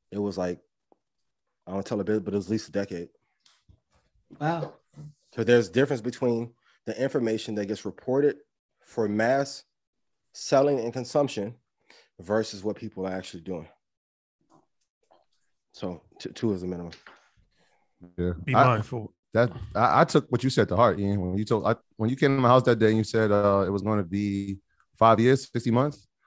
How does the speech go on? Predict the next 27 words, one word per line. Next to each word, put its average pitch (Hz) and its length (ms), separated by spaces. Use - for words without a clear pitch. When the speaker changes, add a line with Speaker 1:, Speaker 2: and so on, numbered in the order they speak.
Speaker 3:
I - 80
was 104 120
like, 92 140
"Let's 113 160
challenge 113 300
ourselves. 82 420
Let, 104 200
let's 104 120
try 107 140
to 98 60
get 87 200
to 82 80
that." 80 160
So, - 120
like, 82 160
that's 113 200
been 95 260
mine. 92 220
But 87 120
yeah, 98 120
two 110 360
obviously 95 420
makes 82 140
sense. 82 180
But 80 180
having 120 320
enough 98 400